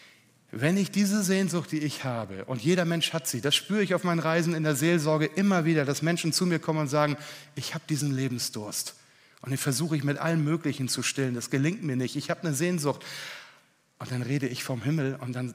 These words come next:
leuchten die Augen und dann sagen Menschen, "Das ist es doch.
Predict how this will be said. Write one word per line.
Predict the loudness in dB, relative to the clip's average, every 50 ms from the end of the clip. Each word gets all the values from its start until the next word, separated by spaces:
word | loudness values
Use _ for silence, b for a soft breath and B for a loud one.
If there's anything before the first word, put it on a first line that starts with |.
| -12 _ -6
leuchten | -4 -2 -2 -2 -2 -4 -4 -4 -2
die | -2 -2 -2
Augen | -2 -4 -4 -4 -2 -2
und | -4
dann | -4 -4
sagen | -4 -4 -4 -4
Menschen, | -4 -4 -2 -2 -4 -4 -4 -12 -14 -18 _ _ _ _ _ -14
"Das | -10 -10 -8
ist | -6 -6 -6
es | -4 -6 -6
doch. | -8 -10 -16 -16 -18 -20